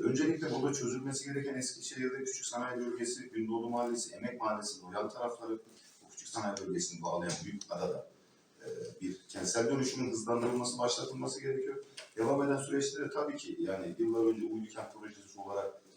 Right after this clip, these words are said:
yapılan Sultandere'nin üstünde yetmiş beşinci yıl mahallemizin de gelişmesi bağlamında. E, şimdi işte toki, e, Çağlan tarafına da, e, Kılıcıoğlu üzerine Çağlan tarafına da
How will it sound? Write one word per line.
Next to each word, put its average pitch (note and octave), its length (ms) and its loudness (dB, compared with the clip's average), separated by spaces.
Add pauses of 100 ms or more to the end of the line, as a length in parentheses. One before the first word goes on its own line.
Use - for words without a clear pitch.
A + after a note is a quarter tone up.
(120)
yapılan G2+ 400 -2 (260)
Sultandere'nin G2+ 540 -2
üstünde - 280 0
yetmiş G2 260 -4
beşinci G2 320 -2
yıl F2+ 100 -4
mahallemizin F#2+ 760 -2
de - 180 -4 (280)
gelişmesi - 540 2
bağlamında. - 580 2 (260)
E, - 60 -6
şimdi A2 320 4
işte A2 260 2
toki, G#2+ 520 2 (480)
e, - 40 0
Çağlan G#2+ 340 4
tarafına G#2 480 2
da, - 260 2 (280)
e, E4+ 60 -10 (440)
Kılıcıoğlu F#2+ 460 0
üzerine F2+ 320 -4
Çağlan G2+ 360 -4
tarafına F#2+ 420 -6
da - 220 -4